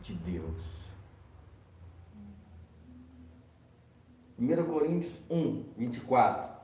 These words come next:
Todavia, para os que foram convocados, tanto judeus como gregos, Cristo é poder de Deus e sabedoria de Deus.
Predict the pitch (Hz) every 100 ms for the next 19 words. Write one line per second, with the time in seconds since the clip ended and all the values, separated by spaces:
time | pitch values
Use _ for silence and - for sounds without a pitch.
0 | - 156 160 165 - 175 190 160 160 -
1 | 160 151 151 190 214 - - 170 165 139
2 | - 98 98 - 101 - - - - 170
3 | 214 226 175 151 113 117 131 135 135 123
4 | 104 95 117 131 - - - 160 170 165
5 | - - 135 - 123 - 143 165 160 -
6 | 107 107 107 - - - 120 113 117 -
7 | 131 139 147 117 117 127 117 110 98 104
8 | 104 113 107 - 87 92 82 85 80 -